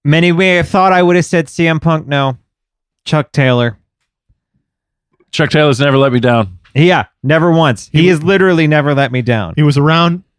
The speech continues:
Speaker 3: a lot longer during your tenure.
Speaker 1: Yeah. C M Punk left immediately as soon as I started watching wrestling.
Speaker 2: Yeah.
Speaker 1: So for me, it's Chuck Taylor.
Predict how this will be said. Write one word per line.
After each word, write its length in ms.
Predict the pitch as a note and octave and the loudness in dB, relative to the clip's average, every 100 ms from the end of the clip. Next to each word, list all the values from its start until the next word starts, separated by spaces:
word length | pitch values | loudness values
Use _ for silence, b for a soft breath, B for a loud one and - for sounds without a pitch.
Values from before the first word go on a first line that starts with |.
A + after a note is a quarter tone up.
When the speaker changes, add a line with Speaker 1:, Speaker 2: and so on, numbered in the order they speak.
| _ | _
Speaker 3:
a 80 | C3 | -4
lot 200 | D3 E3 | -2 -2
longer 520 | D#3+ F3+ C#3+ C3+ C3+ _ _ - | 0 0 0 -2 -4 _ _ -6
during 240 | C3+ C3 | -2 0
your 140 | C#3 D#3+ | 0 -2
tenure. 480 | C3 A2+ A2 C#3 - _ _ | -4 -4 -6 -8 -14 _ _
Speaker 1:
Yeah. 240 | C#3 D3 - _ _ _ _ _ _ _ | 0 0 -4 _ _ _ _ _ _ _
C 160 | - D#3 | -4 -2
M 80 | C#3+ | 2
Punk 200 | D3+ C3+ | 0 0
left 220 | C3 - _ | -4 -4 _
immediately 680 | B2+ C3 C3 A#2+ G#2+ A2 G2 _ _ _ _ | -2 0 2 0 -4 -12 -16 _ _ _ _
as 120 | A#2 - | -8 -6
soon 240 | - C3+ | -2 0
as 80 | A2+ | 0
I 60 | G#2+ | -2
started 300 | - G#2+ G2+ | -4 -6 -4
watching 320 | F#2 - F#2+ | -6 -8 -12
wrestling. 360 | C2+ - - - | -14 -16 -18 -6
Speaker 2:
Yeah. 280 | G2+ A2 F2+ F#2 _ _ _ _ _ _ _ _ _ _ | -2 0 -2 -12 _ _ _ _ _ _ _ _ _ _
Speaker 1:
So 460 | - - B2 A#2 A2 | -16 -2 0 2 0
for 240 | - A2+ | -4 -4
me, 380 | A2 A#2+ A#2 A2+ | -2 -2 -4 -6
it's 320 | G2+ F#2 - - | -10 -12 -14 -16
Chuck 300 | - F#2 - | -12 -12 -12
Taylor. 400 | F2 B1+ G1+ | -16 -16 -18